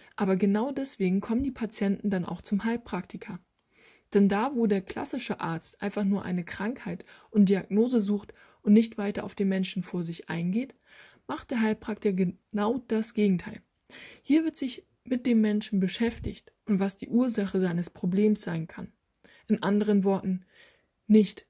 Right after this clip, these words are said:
da ist ein Problem, sondern warum ist dieses Problem? Auch der sogenannte Begriff Psychosomatik. So wie man eine Gastritis, also eine Magenschleimhautentzündung,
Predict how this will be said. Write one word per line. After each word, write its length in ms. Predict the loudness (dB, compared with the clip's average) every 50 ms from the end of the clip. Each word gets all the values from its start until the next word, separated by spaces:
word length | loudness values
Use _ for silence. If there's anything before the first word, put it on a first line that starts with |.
| _ -8
da 180 | -6 -4 -4
ist 120 | -6 -6 -6
ein 180 | -6 -6 -6
Problem, 560 | -6 -8 -6 0 2 2 4 4 2 0 -4 -10 _ _ _ _ _ _ _ _
sondern 580 | -10 -4 -2 0 0 0 0 -2 -4 -4 -8 _ _ _ _
warum 400 | -6 -6 -4 -2 -2 -2 -2 -4 -6 -8
ist 220 | -8 -8 -6 -4
dieses 280 | -4 -4 -4 -6 -8 -10
Problem? 560 | -10 -10 -10 -8 -6 -8 -8 -8 -10 -12 _ _ -20 _ _ _ _ _ _ -20 -20 -20 -20 -20 -14 -8
Auch 200 | -8 -6 -4 -2
der 160 | 0 0 2
sogenannte 580 | 2 2 2 4 4 2 2 2 0 -2 -2
Begriff 500 | -2 -2 -2 -2 0 -2 -2 -2 -4 -8 _ _ -16
Psychosomatik. 1000 | -10 -4 -4 -2 0 0 0 2 2 2 2 0 -2 -4 -8 -10 -14 -18 -18 _ _ _ _ _ _ _ _ _ _ -20 -20 -20 -20 -20 _
So 220 | -6 -2 0 0 2
wie 60 | 2
man 200 | 0 2 0 0
eine 240 | 0 2 2 2 2
Gastritis, 720 | 2 0 -2 -4 -2 -2 -2 -2 0 -4 -4 -4 -8 -18 _ _ _ 0
also 220 | 0 2 2 2
eine 260 | 0 0 0 0 0
Magenschleimhautentzündung, 1400 | 0 0 -2 -2 -4 -4 -6 -4 -4 -2 -2 -2 -2 -4 -4 -4 -2 -2 -4 -2 -2 -2 -2 -2 -2 -4 -6